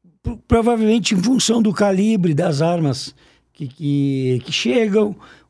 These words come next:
os veículos, é, de pronta resposta, de escolta, a maioria um ponto zero,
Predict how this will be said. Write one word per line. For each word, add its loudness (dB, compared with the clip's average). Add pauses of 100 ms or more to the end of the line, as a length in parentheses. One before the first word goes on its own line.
os 0
veículos, 0
é, 0
de -2
pronta -2
resposta, -2
de -2
escolta, -2
a 0
maioria 2
um 2
ponto -2
zero, 0